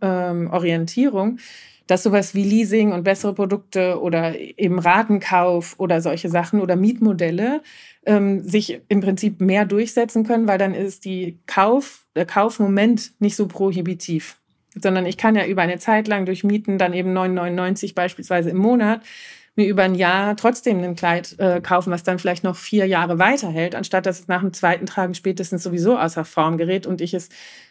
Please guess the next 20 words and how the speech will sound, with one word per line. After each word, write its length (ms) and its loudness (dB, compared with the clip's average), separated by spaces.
irgendwie 380 2
wegschmeiße, 1040 0
obwohl 220 -4
es 100 -8
natürlich 320 -4
nicht 240 -6
weg 240 0
ist, 340 -2
sondern 340 0
sich 140 -4
dann 160 0
in 140 -4
Form 300 0
von 340 -2
Mikroplastik 800 -2
oder 160 2
brennenden 440 2
Müllbergen 680 2
in 360 -4
Afrika 680 -2